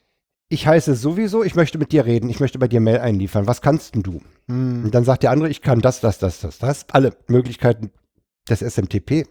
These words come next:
Speaker 1: Unter anderem sollte er ein Start T L S anbieten.
Speaker 2: Mhm, und
Speaker 1: Das
Speaker 2: dann
Speaker 1: heißt
Speaker 2: nimmt
Speaker 1: Start
Speaker 2: das.
Speaker 1: Transport Layer Security. Und dann sollte der einliefernde M T A das auch honorieren
Speaker 2: Ja.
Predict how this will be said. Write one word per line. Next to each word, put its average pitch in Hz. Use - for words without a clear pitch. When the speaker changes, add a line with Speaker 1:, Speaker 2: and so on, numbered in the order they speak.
Speaker 1:
Unter 151
anderem 135
sollte 127
er 127
ein 123
Start -
T 131
L 117
S -
anbieten. 90
Speaker 2:
Mhm, 127
und 117
Speaker 1:
Das 104
Speaker 2:
dann 113
Speaker 1:
heißt 117
Speaker 2:
nimmt 113
Speaker 1:
Start 139
Speaker 2:
das. 98
Speaker 1:
Transport 139
Layer 127
Security. 107
Und 123
dann 127
sollte 147
der 123
einliefernde 143
M 113
T 131
A 120
das 131
auch 151
honorieren 135
Speaker 2:
Ja. 143